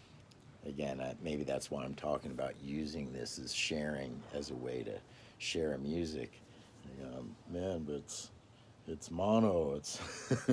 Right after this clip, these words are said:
it's okay." Remember, not so long ago, it was just a little, little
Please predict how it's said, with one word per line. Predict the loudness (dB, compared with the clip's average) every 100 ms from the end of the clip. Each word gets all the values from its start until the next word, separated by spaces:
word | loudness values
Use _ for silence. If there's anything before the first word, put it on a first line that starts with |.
| 4 -2 -6
it's | -10 -10 -2
okay." | -2 -2 -6 -2 0 2 -2 -6 -16 -16 -14 -16 -18 -18 -20 -20 -20 -20 -20 -10
Remember, | -2 6 8 10 10 10 8 6
not | 6 6 6 2
so | 6 8
long | 10 10 10
ago, | 8 8 8 6
it |
was | 2
just | -2 -2 -2 0
a |
little, | 6 8 8 2 -10 -20 -18 -18 -18 -20 -20 -20 -20 -20 -20 -10
little | -6 -2 0 -2